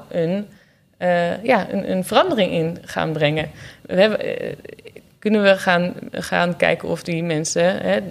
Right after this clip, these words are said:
meer kunnen verdienen? Kunnen we een soort premium oplossing verzinnen, waardoor dus, hè, mensen stap voor stap wel naar een leefbaar loon toe gaan werken? Kunnen we kijken of er ergens efficiëntie te behalen is in de manier waarop wij werken? Kunnen we kosten besparen door,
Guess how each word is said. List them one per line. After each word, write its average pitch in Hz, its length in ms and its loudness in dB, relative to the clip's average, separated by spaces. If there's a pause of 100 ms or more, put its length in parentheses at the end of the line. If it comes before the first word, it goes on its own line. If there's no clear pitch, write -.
(120)
meer 160 320 0
kunnen 170 200 -2
verdienen? 214 220 2
Kunnen 175 100 -2
we 165 80 0
een 170 60 2
soort 175 180 -4
premium 202 580 4
oplossing 151 540 -4
verzinnen, 151 360 -2
waardoor 156 360 -2
dus, 156 260 -4 (360)
hè, 196 180 0
mensen 170 340 0
stap 170 260 0
voor 175 100 -4
stap 160 260 -2
wel 220 200 8
naar 180 180 2
een 147 60 2
leefbaar 147 340 0
loon 147 240 -4
toe 151 140 -10
gaan 147 420 -6 (120)
werken? 143 460 0
Kunnen 170 280 -2
we 165 200 2 (360)
kijken 170 300 2
of 185 100 -4
er 190 80 6
ergens 185 240 2
efficiëntie 240 600 0
te - 100 -12
behalen 156 400 2
is 160 180 -4
in 208 140 0
de 202 60 2
manier 190 240 2
waarop 190 260 0
wij 190 180 6
werken? 254 340 2
Kunnen 190 220 -2
we 180 60 2
kosten 208 380 -2
besparen 156 580 0
door, 170 480 4